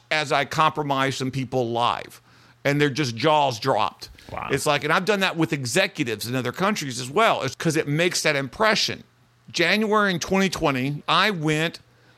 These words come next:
Speaker 1: and I had to go back to this assignment. I had to go back to this client.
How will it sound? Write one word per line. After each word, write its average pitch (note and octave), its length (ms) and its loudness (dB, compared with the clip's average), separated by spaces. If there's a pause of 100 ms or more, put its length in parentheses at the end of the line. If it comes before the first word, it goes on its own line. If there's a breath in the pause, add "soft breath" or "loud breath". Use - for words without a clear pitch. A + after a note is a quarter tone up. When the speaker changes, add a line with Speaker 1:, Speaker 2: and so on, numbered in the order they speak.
(240 soft breath)
Speaker 1:
and D3 160 2
I D3 60 2
had D#3 160 -2
to D#3 40 -4
go C#3+ 140 2
back C3 360 0
to D3 100 -4
this C#3+ 240 -4
assignment. A3 560 0
I B2 100 -2
had C#3 100 0
to C#3 60 -4
go C3+ 120 -2
back C#3 240 0
to D3 80 -4
this C3 120 -6
client. G3 460 0